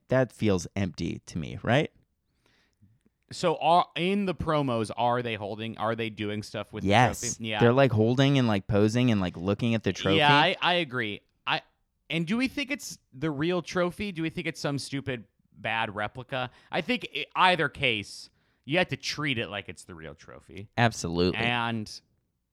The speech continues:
Speaker 2: yeah, you, you, you,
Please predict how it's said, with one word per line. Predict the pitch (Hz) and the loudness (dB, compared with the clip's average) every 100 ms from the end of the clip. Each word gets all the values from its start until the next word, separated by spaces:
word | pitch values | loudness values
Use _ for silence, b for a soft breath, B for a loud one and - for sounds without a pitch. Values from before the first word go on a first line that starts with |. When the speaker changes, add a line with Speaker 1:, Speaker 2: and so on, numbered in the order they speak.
| _ _ _ - | _ _ _ -12
Speaker 2:
yeah, | 127 127 101 87 | -2 0 0 -4
you, | 98 185 190 - _ _ _ _ _ _ _ - | -8 -6 -6 -8 _ _ _ _ _ _ _ -20
you, | 82 95 165 180 - | -20 -12 -8 -8 -8
you, | 101 85 85 90 87 | -16 -18 -20 -20 -20